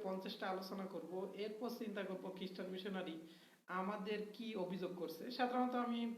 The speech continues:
মানে, আমার প্রতিপক্ষকে, আহ, গুরুত্বই দিই না, কারণ প্রতিপক্ষ আমার যুক্তি খণ্ডন করার কোনো, মানে, যোগ্যতাই রাখে না। প্রতিপক্ষ আমার সাথে সরাসরি face to face আলোচনা করার যোগ্যতা রাখে না।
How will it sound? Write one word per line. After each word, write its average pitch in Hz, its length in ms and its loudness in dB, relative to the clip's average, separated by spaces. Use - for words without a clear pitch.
মানে, 180 280 0
আমার 180 260 2
প্রতিপক্ষকে, 190 840 0
আহ, 165 480 -2
গুরুত্বই 196 400 2
দিই 185 160 2
না, 175 180 0
কারণ 208 180 -4
প্রতিপক্ষ 208 540 -4
আমার 185 480 2
যুক্তি 185 300 -8
খণ্ডন 208 340 -4
করার 196 260 0
কোনো, 196 220 2
মানে, 165 440 -2
যোগ্যতাই 196 440 6
রাখে 175 240 4
না। 156 120 -4
প্রতিপক্ষ 214 460 2
আমার 202 220 4
সাথে 220 260 2
সরাসরি 208 540 2
face 208 220 2
to 208 120 0
face 214 180 2
আলোচনা 202 420 0
করার 196 220 2
যোগ্যতা 170 400 0
রাখে 143 220 -2
না। - 80 -8